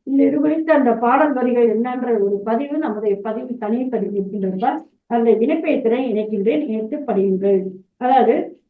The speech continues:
இந்த பிற்கால காப்பியங்களுக்கான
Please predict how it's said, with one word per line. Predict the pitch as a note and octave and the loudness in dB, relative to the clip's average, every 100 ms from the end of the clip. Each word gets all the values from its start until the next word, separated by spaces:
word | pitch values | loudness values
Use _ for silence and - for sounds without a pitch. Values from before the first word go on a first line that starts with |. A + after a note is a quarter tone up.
| - | -6
இந்த | G#3+ G#3 G3 G3+ F#3+ F#3 | -4 -2 0 0 -2 -6
பிற்கால | - C#4 E4 D#4 | -6 -4 2 2
காப்பியங்களுக்கான | C4+ A#3+ B3 B3+ A3+ G#3+ A3 A3 D#4+ D#4+ | 2 0 0 0 0 0 0 -2 -4 -6